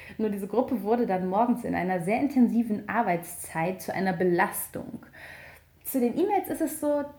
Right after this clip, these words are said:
was entsteht sowohl beim Sender als auch beim Empfänger. Was beim Empfänger entsteht, ist ein gewisser Horror. Morgens, ich gucke in meine Mails und, „Oh weia, was erwartet mich jetzt?“ Das heißt, da wird ja, da werden ja zwei Eindrücke verknüpft. Nämlich einerseits,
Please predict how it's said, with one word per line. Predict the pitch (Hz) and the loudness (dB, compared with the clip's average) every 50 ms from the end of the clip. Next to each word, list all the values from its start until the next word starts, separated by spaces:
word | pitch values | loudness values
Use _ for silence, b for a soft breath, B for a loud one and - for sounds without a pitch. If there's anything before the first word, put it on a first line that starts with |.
| _ _ _ _ _ | _ _ _ _ _
was | - 254 247 247 - | 0 0 0 2 2
entsteht | 285 262 269 - - - 254 240 247 247 247 - - - - | 2 2 2 0 -6 -2 2 4 4 4 2 0 -8 -14 -2
sowohl | - 226 208 202 214 247 240 | -2 -2 0 2 0 0 2
beim | 226 202 196 196 | 2 2 2 2
Sender | 185 202 220 247 262 262 240 | 2 4 4 4 4 4 2
als | 226 226 - | 0 -2 -6
auch | 214 - | -10 -10
beim | - 208 202 | -8 -8 -6
Empfänger. | 202 196 190 - 208 202 196 185 170 165 | -6 -6 -6 -6 -4 -4 -2 -2 -2 -4
Was | 180 180 - | -4 -4 -2
beim | - 214 208 208 | -2 0 0 0
Empfänger | 202 202 196 - - 247 277 311 277 - | -2 -4 -6 -2 0 4 4 4 4 2
entsteht, | 214 214 - - - - - - 220 220 233 269 285 285 - B B B B B B | -2 -4 -4 -6 -14 -16 -6 -2 0 2 2 2 0 -2 -4 B B B B B B
ist | 208 - - | -4 -2 -2
ein | - 214 226 | 0 2 4
gewisser | 220 220 196 214 233 - - 226 202 180 180 | 2 2 2 2 -4 0 2 2 2 2 2
Horror. | 220 214 - 185 170 165 170 208 269 339 - - - b b b b b b b | 2 2 2 2 2 2 2 2 0 -2 -4 -6 -14 b b b b b b b
Morgens, | - 196 214 220 240 262 247 240 | -2 0 2 4 4 4 4 2
ich | 214 - | -2 -4
gucke | - 269 277 277 262 | 2 2 4 4 4
in | 233 233 226 | 4 4 4
meine | 214 214 220 214 | 4 2 0 0
Mails | 214 208 214 233 254 254 254 - | 0 0 2 2 2 0 0 -2
und, | 220 226 226 233 233 226 B B B B B B B B B B B - | -2 0 0 -2 -4 -8 B B B B B B B B B B B -2
„Oh | - 220 190 180 | -2 -2 0 0
weia, | 185 202 254 302 320 277 226 | 0 0 2 2 2 2 2
was | 247 240 - | 2 0 0
erwartet | - 208 190 202 196 226 233 - 254 254 - | -2 -2 0 2 0 0 2 0 -2 0 0
mich | 180 170 - - | -4 -4 -4 -6
jetzt?“ | 156 151 - | -8 -6 -6
Das | 180 170 - - | -8 -8 -4 -4
heißt, | 214 214 214 - | -4 -4 0 0
da | 208 202 226 | 0 0 0
wird | 269 - - | -2 -2 0
ja, | 254 247 | 0 2
da | 226 214 208 | 2 2 2
werden | 220 233 247 269 262 | 2 4 4 4 4
ja | 247 247 247 | 2 2 -2
zwei | - - - 220 220 - | -4 -2 2 2 2 4
Eindrücke | - 233 247 240 240 240 240 240 | 4 4 4 4 2 0 -2 -4
verknüpft. | - - - - - 240 226 220 226 - - - - B B B B B | -6 -8 -12 -2 2 4 4 4 2 -2 -12 -16 -20 B B B B B
Nämlich | - 202 202 196 - | -2 -2 0 0 0
einerseits, | - 233 254 269 269 247 240 247 247 247 240 247 - - - | 2 4 4 4 4 4 4 4 4 4 2 0 -4 -10 -10